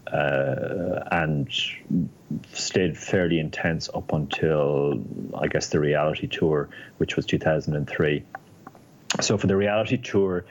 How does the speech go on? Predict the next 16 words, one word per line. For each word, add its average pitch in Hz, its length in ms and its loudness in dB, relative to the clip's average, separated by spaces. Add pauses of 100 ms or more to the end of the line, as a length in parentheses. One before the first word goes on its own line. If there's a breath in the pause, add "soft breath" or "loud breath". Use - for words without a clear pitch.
(100)
he 101 140 0
came 98 200 0
to - 80 -16
Dublin 90 400 0
to 85 100 -8
the 82 60 -2
Point 85 420 -2
Theatre 82 380 2
to, 78 280 0
to - 140 -12
play - 180 0
two 87 160 0
concerts, 76 640 -4
and 80 340 0
they 85 220 2
were 80 360 2